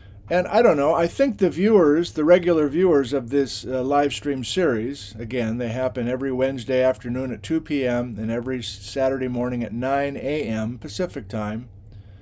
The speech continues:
And we're starting again this coming Wednesday, January fifth at two P M. I think it will be called Near Trench Magmas, by the way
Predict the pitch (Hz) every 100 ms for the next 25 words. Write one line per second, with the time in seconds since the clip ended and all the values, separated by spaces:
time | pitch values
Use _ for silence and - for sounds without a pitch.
0 | - - - - 135 135 113 151 - 156
1 | 147 147 135 123 127 127 127 - 139 139
2 | 131 139 143 104 107 110 120 - 104 127
3 | 131 127 127 123 - 139 123 - - 117
4 | - - 139 147 135 104 101 110 - -
5 | - - - - - - - - - -
6 | - - - - - - - - - -
7 | 110 104 123 104 117 - 110 113 - 120
8 | 107 120 123 120 123 110 117 117 113 104
9 | 101 98 101 101 101 120